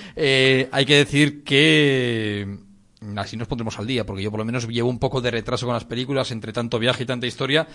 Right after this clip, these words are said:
y así pues te voy a tener dos semanas para venir la próxima y decir, "Tengo que comentar diez películas", que no creo que sea el caso, pero bueno. Estrenos, Pepe, El desconocido del lago, una película de Alain Girardi con Pierre de la Chom-, de la Donchamps, que ha,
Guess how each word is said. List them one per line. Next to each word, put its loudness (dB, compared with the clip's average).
y -12
así -8
pues -14
te -10
voy -4
a -6
tener -10
dos -6
semanas -8
para -4
venir -8
la -6
próxima -6
y -2
decir, -8
"Tengo -2
que -4
comentar -2
diez 2
películas", -10
que -8
no -4
creo -6
que -8
sea -6
el -10
caso, -4
pero -4
bueno. -6
Estrenos, 4
Pepe, 2
El 6
desconocido 6
del 10
lago, 6
una 0
película 4
de 4
Alain 2
Girardi 4
con 0
Pierre 2
de 0
la 4
Chom-, -4
de 2
la 6
Donchamps, -2
que -10
ha, -2